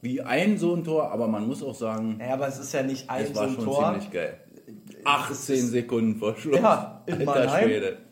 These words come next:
Speaker 2: in Mannheim zum Game Win. Ja, war schon gut.
Speaker 1: Hm.
Speaker 2: Also,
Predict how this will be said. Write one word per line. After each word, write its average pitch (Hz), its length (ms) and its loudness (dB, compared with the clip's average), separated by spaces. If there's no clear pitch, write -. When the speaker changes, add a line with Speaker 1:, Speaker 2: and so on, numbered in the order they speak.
Speaker 2:
in 156 200 -6
Mannheim 180 600 -4
zum 165 640 -8
Game 160 520 -8
Win. 131 500 -8
Ja, 131 100 -10
war 120 80 -8
schon 190 200 -6
gut. 269 220 -6
Speaker 1:
Hm. - 400 -2
Speaker 2:
Also, 120 320 -10